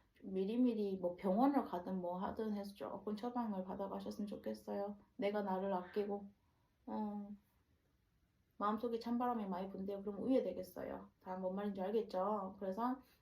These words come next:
음, 그 부분에서 안 좋은 소식이 좀 안 들렸으면 좋겠다. 뭐 이번에 십일월, 십이월 뭐 해가 시끄러웠잖아요.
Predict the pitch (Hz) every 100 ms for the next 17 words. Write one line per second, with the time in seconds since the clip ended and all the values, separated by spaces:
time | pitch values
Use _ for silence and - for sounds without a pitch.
0 | _ 214 - - - - - 196 190 190
1 | 185 185 170 180 190 196 196 202 196 190
2 | 180 180 190 202 202 202 190 185 185 208
3 | 202 - 202 202 202 208 208 - - -
4 | - - - 214 233 233 220 - 247 277
5 | 262 - 247 269 254 226 214 226 - 233
6 | - - - - 330 277 226 208 202 190
7 | 190 233